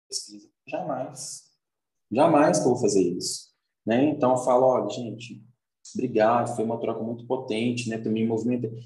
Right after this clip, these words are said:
E houve troca nesse processo.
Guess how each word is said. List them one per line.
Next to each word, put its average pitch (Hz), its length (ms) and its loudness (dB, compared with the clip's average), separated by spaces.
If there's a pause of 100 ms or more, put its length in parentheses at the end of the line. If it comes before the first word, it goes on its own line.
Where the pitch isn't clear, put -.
(160)
E 131 320 0
houve 135 440 4
troca 110 360 0
nesse 101 260 -6
processo. 90 840 -12